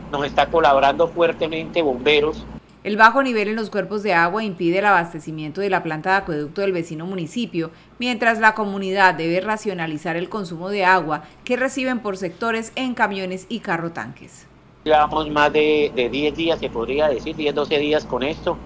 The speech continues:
Speaker 1: Yo desde el veintinueve de enero declaré la calamidad por el fenómeno del Niño.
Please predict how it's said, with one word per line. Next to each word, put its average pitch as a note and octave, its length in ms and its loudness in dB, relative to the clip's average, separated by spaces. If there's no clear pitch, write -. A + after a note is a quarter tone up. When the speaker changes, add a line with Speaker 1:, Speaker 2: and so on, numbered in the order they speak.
Speaker 1:
Yo C#3+ 100 4
desde D3 180 2
el B2 80 0
veintinueve C3+ 1080 2
de A#2+ 120 0
enero D#3 600 2
declaré B2+ 380 2
la C#3+ 140 2
calamidad C3 580 4
por C3 140 2
el B2+ 80 -4
fenómeno C#3 440 0
del B2 140 0
Niño. D#3+ 340 -2